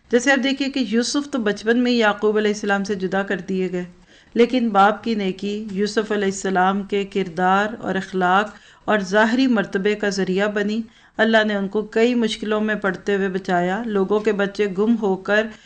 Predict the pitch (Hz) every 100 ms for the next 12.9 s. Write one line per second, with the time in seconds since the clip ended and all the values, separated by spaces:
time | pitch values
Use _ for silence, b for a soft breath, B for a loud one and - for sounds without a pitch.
0 | B - 208 294 294 233 214 214 220 220
1 | 208 190 196 190 175 - 190 202 214 196
2 | 202 220 220 220 202 196 - 226 226 220
3 | 202 190 190 196 196 175 - 175 190 -
4 | 233 277 277 B B - 208 190 202 196
5 | 214 196 185 196 180 175 185 180 185 170
6 | 170 - - b b _ - 247 - 220
7 | 277 - - 226 214 226 - 208 196 185
8 | 185 185 190 185 - 190 190 185 208 202
9 | 180 170 175 170 175 175 175 _ - 214
10 | 214 196 185 180 196 - 175 175 170 170
11 | 165 - _ _ _ _ _ - 208 208
12 | 208 202 214 202 190 175 170 165 -